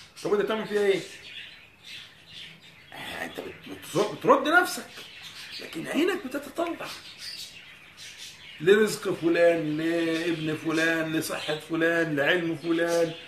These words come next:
لمال فلان، مش كده ولا إيه؟ لزوجة فلان، لابن فلان، يعني نفس البشرية. لكن عندك من الإيمان ما ترد به، ها، تلك النفس.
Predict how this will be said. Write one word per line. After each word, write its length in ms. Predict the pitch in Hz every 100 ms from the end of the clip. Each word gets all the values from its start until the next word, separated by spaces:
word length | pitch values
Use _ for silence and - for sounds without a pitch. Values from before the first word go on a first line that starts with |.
| -
لمال 360 | 151 170 180 165
فلان، 600 | 165 175 180 175 175 175 - -
مش 60 | -
كده 120 | 196
ولا 100 | 156
إيه؟ 100 | - - - - - - - - -
لزوجة 440 | 175 180 208 175
فلان، 640 | - 165 175 190 180 180
لابن 840 | 170 165 202 202 196 196 190 180 175
فلان، 280 | 190 208
يعني 220 | - - 131 - - - 160 - 147
نفس 420 | 135 - 139 320 294
البشرية. 580 | 285 - 294 339 233 - -
لكن 220 | 147 - 196
عندك 400 | 220 247 262 214
من 180 | 202 190
الإيمان 340 | 196 175 208 254
ما 140 | 226
ترد 480 | - 208 277 320 214
به، 400 | 233 247 220 190
ها، 180 | 233 226 - - - -
تلك 240 | 220 -
النفس. 600 | 226 269 349 349 - -